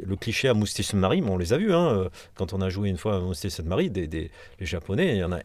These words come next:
énormément, hein, qui arrivent et qui sont fascinés en fait par, par la Provence. Bah, c'est sûr, hein, je veux dire, on a, on a des villages quand même qui sont assez typiques et tout. Après, c'est un peu dommage parce que, que ça soit dans le Var ou, euh,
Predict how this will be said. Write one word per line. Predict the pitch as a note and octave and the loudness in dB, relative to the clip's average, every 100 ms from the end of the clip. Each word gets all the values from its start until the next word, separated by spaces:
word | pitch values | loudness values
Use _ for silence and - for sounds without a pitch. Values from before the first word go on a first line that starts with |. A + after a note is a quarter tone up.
| - | -4
énormément, | D3+ A#2 A#2 G3 F#3 | -2 0 0 2 2
hein, | E3 | 0
qui | - | 0
arrivent | G2 D3+ | 0 0
et | G2 F2+ F2 | 0 -2 -4
qui | - F#2+ F2 E2 | -6 -8 -8 -6
sont | F#2+ | -6
fascinés | B2+ - A2 D3 | -4 -4 -2 -4
en | A2 F#2+ | -4 -4
fait | - - | -6 -4
par, | F#2 F2 - - - | -4 -4 -6 -16 -4
par | F2+ | -2
la | E2+ | 0
Provence. | C#3+ E3 | -2 -2
Bah, | F#2 - | -4 -10
c'est | - E2+ | -10 -10
sûr, | - C3+ | -6 -4
hein, | G#2+ | -4
je | G2+ | -6
veux | F2 | -8
dire, | D#2+ | -8
on | F2 | -6
a, | E2 E2 E2+ | -6 -6 -4
on | |
a | F#2 | -4
des | F2+ | -4
villages | F#2 G2+ - | -2 -2 -2
quand | F2+ | -2
même | G2+ | -2
qui | - - | -4 -8
sont | F#2 D#2+ - - | -6 -6 -10 -8
assez | F#2 - | -6 -6
typiques | E2 - - D#3+ - | -8 -8 -6 -6 -4
et | G2 | -6
tout. | D#3 F3 - - - | -6 -8 -12 -20 -12
Après, | - A#2 | 2 4
c'est | B2+ - F#2 | 4 2 0
un | F#2 | 0
peu | G#2 | 2
dommage | F#2+ G#2+ C#3 - | 6 6 6 4
parce | F2+ - | -6 -6
que, | G2+ F#2 | -4 -4
que | - | -2
ça | F#2 | -4
soit | - | 0
dans | G2 F#2+ | 2 4
le | |
Var | F#2 G2+ A#2 G#2+ | 4 6 6 6
ou, | G2 F#2 | 4 2
euh, | F2 | 0